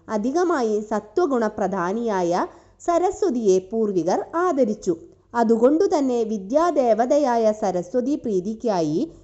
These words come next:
വിദ്യാരംഭം കുറിക്കുന്നതിന് സുപ്രധാനമായി വിജയദശമി ദിനത്തെ കണക്കാക്കുന്നു. വിജയദശമി ഒരു വർഷത്തെ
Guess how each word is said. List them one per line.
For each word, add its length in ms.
വിദ്യാരംഭം 720
കുറിക്കുന്നതിന് 720
സുപ്രധാനമായി 960
വിജയദശമി 800
ദിനത്തെ 440
കണക്കാക്കുന്നു. 680
വിജയദശമി 720
ഒരു 220
വർഷത്തെ 480